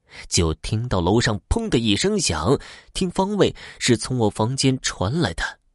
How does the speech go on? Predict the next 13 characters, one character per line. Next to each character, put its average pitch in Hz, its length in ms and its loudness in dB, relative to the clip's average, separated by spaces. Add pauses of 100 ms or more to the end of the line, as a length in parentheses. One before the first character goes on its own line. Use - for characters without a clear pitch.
(340)
我 104 200 4
上 101 280 2
楼 95 180 4
推 117 280 0
开 - 160 -4
了 104 100 0
门， 80 320 0 (260)
一 160 240 2
看 175 300 -4 (280)
就 98 320 2
是 113 160 2
一 104 220 -2
惊， 127 340 -2